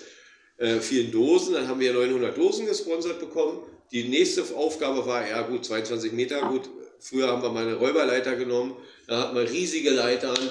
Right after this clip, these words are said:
wo du da oben, ganz oben drauf warst, da hat's geschwankt, aber jetzt haben wir eine zweiundzwanzig Meter hohe Wand, wie machen wir das?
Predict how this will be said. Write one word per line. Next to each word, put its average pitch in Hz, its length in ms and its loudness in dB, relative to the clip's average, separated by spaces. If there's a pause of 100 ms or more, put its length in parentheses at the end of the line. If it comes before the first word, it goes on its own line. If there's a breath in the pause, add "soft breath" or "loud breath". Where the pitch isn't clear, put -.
(300 loud breath)
wo 127 140 0
du 127 160 2
da 117 160 2
oben, 143 240 2
ganz 135 220 -2
oben 127 160 -2
drauf 123 240 2
warst, 127 180 2
da 120 60 2
hat's 123 160 -4
geschwankt, 147 420 0
aber 107 120 2
jetzt 113 180 2
haben 131 80 -4
wir 135 80 -2
eine 131 100 -2
zweiundzwanzig 123 540 0
Meter 113 240 0
hohe 113 180 0
Wand, 123 180 -2
wie 135 140 -2
machen 156 300 0
wir 95 120 0
das? - 280 -6